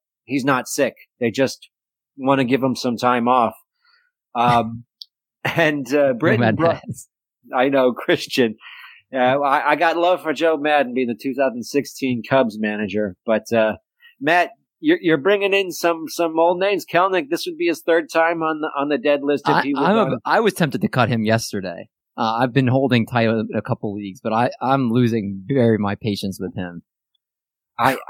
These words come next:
Speaker 1: I'm not sure what to think about it. Someone put up a tweet, and I forget who it was.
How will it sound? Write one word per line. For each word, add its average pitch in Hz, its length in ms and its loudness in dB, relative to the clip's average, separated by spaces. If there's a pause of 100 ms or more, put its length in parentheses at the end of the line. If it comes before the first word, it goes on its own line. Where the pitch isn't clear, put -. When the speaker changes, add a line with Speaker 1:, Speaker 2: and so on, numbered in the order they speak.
Speaker 1:
I'm 156 120 0
not 160 220 0
sure 165 240 0
what 135 220 2
to 147 100 -2
think 147 300 -2
about 120 240 2
it. 110 100 -6
Someone 180 420 -6
put 165 140 2
up 156 160 -2
a 135 60 0
tweet, 156 420 -2
and 113 100 -6
I 110 60 -4
forget 131 400 -2
who 139 180 2
it 123 100 -2
was. 120 500 2